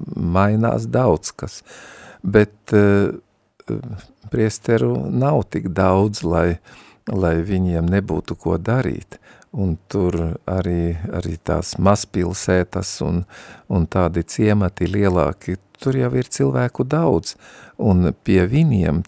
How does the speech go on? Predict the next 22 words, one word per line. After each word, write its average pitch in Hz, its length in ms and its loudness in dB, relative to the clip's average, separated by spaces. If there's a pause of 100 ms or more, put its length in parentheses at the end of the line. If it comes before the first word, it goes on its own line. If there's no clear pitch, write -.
(140)
tikt, - 560 -4
pie 85 160 0
viņiem 113 560 0
aiziet, 87 720 0
viņus 139 480 0
uzrunāt, 87 800 0 (580)
viņus, 107 800 4 (560)
nu, 92 420 0
kā 87 160 -10
sakot, - 400 0
sagaidīt 85 1040 2
un, 82 140 2 (440)
un 90 220 2
pamācīt 82 880 2
un 87 160 2
ar 113 80 -6
viņiem 156 320 2
strādāt, - 640 0 (580)
tur 147 220 -4
diezgan 156 480 -2
daudz 180 400 -4
vajag, 87 560 -2